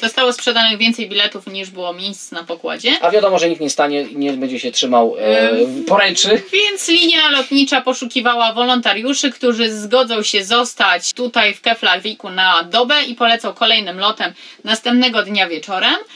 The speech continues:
Speaker 2: Ta doba
Speaker 1: Ym.
Speaker 2: była, y, na koszt linii lotniczych, czyli był i, y, hotel,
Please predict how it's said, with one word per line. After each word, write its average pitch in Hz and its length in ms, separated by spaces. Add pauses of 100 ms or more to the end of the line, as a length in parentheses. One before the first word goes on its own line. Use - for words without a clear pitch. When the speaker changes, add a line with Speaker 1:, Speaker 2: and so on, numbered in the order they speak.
(180)
Speaker 2:
Ta 196 240
doba 185 220
Speaker 1:
Ym. 165 60
Speaker 2:
była, 160 360
y, 139 260
na 165 140
koszt 139 340
linii 143 300
lotniczych, 151 480
czyli 127 220
był 123 320
i, 131 400 (340)
y, 104 40
hotel, 202 500